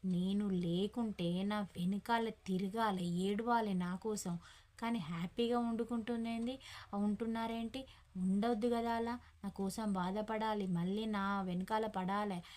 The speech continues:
నేను థర్డ్ పార్టీ లైఫ్లోకి హ్యాపీనెస్ ఉంటుందని నేను వెళ్ళాను. మళ్ళీ ఇప్పుడు నా గురించి ఇలా మా పర్సన్ పడరా ఏంటి అని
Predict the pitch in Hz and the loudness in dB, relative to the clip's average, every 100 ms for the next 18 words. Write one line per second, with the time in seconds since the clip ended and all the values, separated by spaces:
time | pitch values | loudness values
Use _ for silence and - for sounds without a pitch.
0 | - - 180 190 220 226 220 190 190 214 | -18 -4 0 0 0 -4 -2 0 0 0
1 | 240 226 247 220 208 226 208 196 196 190 | -2 0 2 2 0 -2 -4 -2 -2 -2
2 | 185 233 233 226 208 196 220 208 208 214 | -2 0 -2 -2 -2 -2 0 0 0 -2
3 | 220 196 226 330 - - - - - - | -2 0 -2 -4 -10 -20 -20 -20 -20 -20
4 | - - - 208 196 202 185 185 - - | -20 -16 -4 -2 0 0 -2 -4 -8 -18
5 | - - 202 226 247 233 214 202 202 202 | -10 -2 2 4 4 2 0 2 2 2
6 | 202 214 226 208 202 202 190 185 185 220 | 0 0 0 2 2 0 0 -2 -2 -4
7 | 202 196 196 208 277 - - - 202 220 | -2 0 0 0 -2 -8 -12 -4 -2 0
8 | 214 269 294 214 | -2 -4 -4 -2